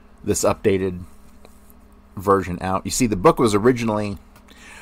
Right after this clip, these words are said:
my original vision had these additional chapters in it, but then the book would have been fucking, like, five hundred and fifty pages, and it would have taken another, you know, six months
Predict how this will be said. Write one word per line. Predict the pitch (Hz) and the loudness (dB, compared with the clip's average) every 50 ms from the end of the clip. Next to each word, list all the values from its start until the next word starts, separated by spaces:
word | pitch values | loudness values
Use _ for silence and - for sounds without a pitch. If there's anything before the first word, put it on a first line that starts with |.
| - - - - | -20 -20 -14 -2
my | - 117 117 | 2 4 6
original | 113 131 143 127 123 120 113 107 | 8 8 6 6 6 2 2 2
vision | 92 107 120 113 98 107 98 | 4 4 4 4 4 -2 -4
had | 87 90 107 110 98 | -2 0 0 0 0
these | 107 104 85 | -2 -6 -6
additional | 92 92 98 101 - - 101 92 | -6 -2 -2 -2 -2 -2 -4 -4
chapters | 87 - 107 98 92 - - 92 82 87 | -4 -2 -2 -2 -2 -2 -4 -6 -6 -4
in | 92 92 | -6 -6
it, | 95 90 - | -6 -8 -6
but | - 90 87 | -8 -8 -6
then | - 95 95 95 90 - - - - - - - - - - - - - - - | -6 -8 -8 -8 -10 -12 -18 -20 -20 -20 -20 -20 -20 -20 -20 -20 -20 -16 -2 -2
the | 120 | 0
book | 98 117 120 117 117 | 6 6 4 6 6
would | 113 107 | 4 4
have | 95 | 6
been | 110 107 104 98 | 2 2 2 0
fucking, | - - - 110 101 - 107 95 95 95 | -6 -2 2 2 2 2 0 -4 -4 -4
like, | 92 90 87 - - - - - | -4 -4 -6 -8 -12 -20 -20 -20
five | - - - 104 98 101 95 | -16 -2 2 2 4 4 2
hundred | 80 101 101 95 101 95 | 0 -2 -2 0 -2 -4
and | 92 90 90 78 | -4 -6 -8 -10
fifty | - - 104 101 - - 95 | -6 -6 -6 -6 -4 -8 -10
pages, | - 101 98 98 98 85 98 98 95 92 92 92 - - - - - | -4 -2 -2 -2 -2 -4 -4 -6 -6 -6 -6 -8 -8 -10 -12 -12 -10
and | 87 92 92 90 90 90 87 90 85 - | -8 -6 -6 -4 -6 -6 -8 -8 -6 -4
it | 92 92 | -4 -2
would | 80 95 95 | -2 -2 -4
have | 95 92 - - 101 95 - | -6 -8 -8 -10 -12 -10 -4
taken | - 104 98 - 95 95 | -2 -2 -2 -2 -4 -6
another, | 95 95 95 92 90 87 90 90 90 87 80 82 87 - - - - | -6 -4 -4 -4 -2 -2 -2 -2 -4 -4 -6 -10 -18 -20 -20 -16 -12
you | 92 95 | -10 -8
know, | 90 87 87 76 76 | -6 -6 -6 -8 -10
six | 78 - - - 101 90 - - | -12 -14 -8 -6 -6 -6 -6 -6
months | 95 90 87 87 85 - - - | -6 -4 -4 -4 -6 -8 -12 -14